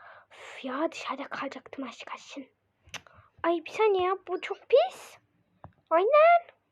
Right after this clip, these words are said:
Sen niye bu kadar pissin Lelo? Bilmiyorum ya ben. Şey ya gelirken yanlışlıkla çamura battım ya. Çamur olmayabilir ama pisim. Ya ver oraya o sen onu al. Aldım.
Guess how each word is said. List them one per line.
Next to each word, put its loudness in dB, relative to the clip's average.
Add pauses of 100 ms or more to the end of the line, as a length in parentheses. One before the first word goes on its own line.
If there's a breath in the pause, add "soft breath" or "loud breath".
(580)
Sen 0
niye 2
bu -20
kadar 2
pissin -8
Lelo? -2 (540)
Bilmiyorum -2
ya -6
ben. -6 (580 loud breath)
Şey -6
ya -2
gelirken -4
yanlışlıkla -6
çamura -8
battım -8
ya. -12 (300)
Çamur 0
olmayabilir -2
ama -12
pisim. -20 (960 loud breath)
Ya -4
ver -2
oraya 0
o -2 (200)
sen -10 (120)
onu -8
al. -14 (1900 loud breath)
Aldım. 0